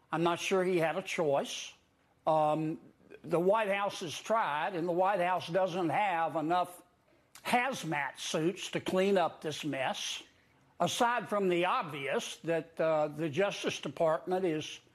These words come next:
investigating President Trump for something that President Biden himself may have done. There are a lot of other intriguing questions for the Inspector General. Number one, was there a cover-up? Um, uh,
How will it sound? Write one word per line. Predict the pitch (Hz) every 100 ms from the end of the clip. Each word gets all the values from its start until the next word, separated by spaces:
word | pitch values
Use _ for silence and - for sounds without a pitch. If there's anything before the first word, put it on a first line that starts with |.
| _ -
investigating | 165 139 196 - 180 156 180 175 165 156
President | 202 185 131 147 147
Trump | - 220 214 156 - - _
for | - 151 147 151 - _ _ _ _ -
something | - 190 175 - 170
that | 160 165
President | - 190 175 151 160 139
Biden | 196 233 190
himself | 180 156 - 220 233 151
may | 156 147
have | 143 139
done. | 147 143 185 - _ _ _ _ _ - - -
There | 185 190
are |
a | 175
lot | 196 226
of | 196 190
other | 202 190 180
intriguing | 170 - 185 175 175 156
questions | - 156 - 185 214 254 -
for | 151
the | 156
Inspector | 143 - 165 165 180
General. | 127 156 151 190 - _ _ _ _ -
Number | 202 196
one, | 180 185 190 247 196
was | 202 220
there | 208 226
a | 196
cover-up? | - 214 165 170 190 - - _ _ -
Um, | 156 156 151 147 - _ _ _ _ -
uh, | 170 165